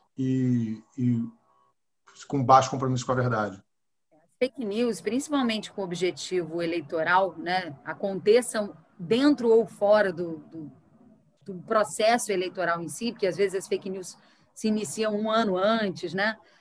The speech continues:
Speaker 2: é, das eleições efetivamente acontecerem, elas são muito prejudiciais.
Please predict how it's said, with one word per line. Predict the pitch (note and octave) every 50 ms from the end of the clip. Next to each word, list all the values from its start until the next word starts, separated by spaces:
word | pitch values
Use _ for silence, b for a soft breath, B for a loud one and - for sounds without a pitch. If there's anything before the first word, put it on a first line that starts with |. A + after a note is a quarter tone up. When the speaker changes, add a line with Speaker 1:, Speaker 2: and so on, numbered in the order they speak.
| b b _
Speaker 2:
é, | E3+ F3 F3+ F3+ F3+ F3+ F3
das | D#3+ F#3 F3+ F3+
eleições | F#3+ F#3 F#3+ F3 E3 - G3 F#3 E3 F#3
efetivamente | D#3+ C3+ - D3 - D#3+ E3+ F3 E3+ E3+ E3+ E3+ E3+ C#3+ - - - E3 D#3+ D#3 D3+ D3 - - _ -
acontecerem, | E3+ F3 F3+ E3+ D#3 E3 D#3+ D3+ - G#3 G#3+ A3 A3 G3
elas | G#3 A#3 B3 -
são | - F#4
muito | B3+ A3 A3+ B3 C4+ -
prejudiciais. | - C4+ C#4+ B3+ A#3 A#3 C#4+ - - D4+ C#4 A3 G#3 F3+ D3+